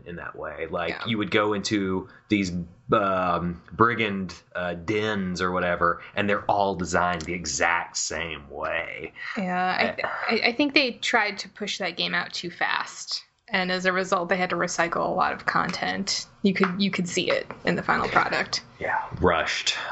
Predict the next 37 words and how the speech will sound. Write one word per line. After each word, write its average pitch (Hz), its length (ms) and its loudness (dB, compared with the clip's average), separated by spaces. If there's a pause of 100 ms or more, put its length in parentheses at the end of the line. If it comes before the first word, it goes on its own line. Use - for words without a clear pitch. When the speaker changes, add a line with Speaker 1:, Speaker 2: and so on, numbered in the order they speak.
(100)
Speaker 1:
um, 82 600 2
which, - 360 2
which, - 340 2
which 170 140 2
is 143 100 2
the 107 80 0
problem. 87 440 0
So 143 500 2
it, 160 160 0
it 175 220 0
ended 180 240 2
up, 139 280 0
uh, 120 300 4
kind 127 280 0
of 107 360 -2
putting 127 260 0
me 101 100 2
off 95 200 2
of 92 80 0
Dragon 90 340 2
Age 87 220 -2
in 85 80 -4
general. 85 680 -2
Uh, 90 260 4
this 143 220 0
game 208 320 2
is 110 100 -4
a 123 60 0
lot 117 120 2
of 113 80 -6
fun, 127 260 0
though. 80 260 -2
I'm 98 40 -4
having 127 160 2
a 127 40 -2
good 127 140 -2
time, 110 360 2